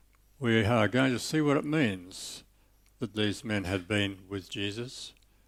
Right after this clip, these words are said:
and pray that we may learn and be inspired and be empowered to be like them also. Amen.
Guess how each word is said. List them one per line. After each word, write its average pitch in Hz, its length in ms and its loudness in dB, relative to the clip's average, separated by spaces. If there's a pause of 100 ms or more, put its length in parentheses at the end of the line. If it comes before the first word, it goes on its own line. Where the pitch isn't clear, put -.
(140)
and 107 160 -8
pray 120 180 6
that 113 160 4
we 131 240 -2
may 107 360 0 (120)
learn 117 400 0
and 98 240 -2
be 101 100 -2
inspired 113 600 4
and 107 100 0
be 104 160 -2
empowered 101 600 2 (160)
to - 120 -14
be 101 400 -2 (420)
like 104 340 -2
them 101 220 -4
also. 92 460 -10 (880)
Amen. 92 580 -4